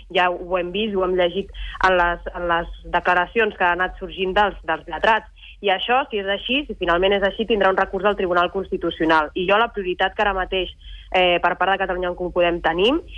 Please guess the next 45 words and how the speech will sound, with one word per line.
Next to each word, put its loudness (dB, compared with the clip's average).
és 0
que -2
s'acabi 2
la -2
intervenció 0
de -2
l'estat -2
de 0
les 0
institucions -2
i -8
que 0
s'acabi, 0
eh, -6
que, 2
que -4
tinguem 2
ara 2
mateix -2
com -4
a 0
presidenta 0
de 2
les -6
institucions -6
catalanes 2
a -2
la -14
senyora -2
Santamaría. 0
Si 0
aquesta -2
és -4
la 0
prioritat, 0
que -6
és -4
acabar 0
amb -4
la -4
intervenció, 0
eh, 0
del 2
nostre 0
autogovern 0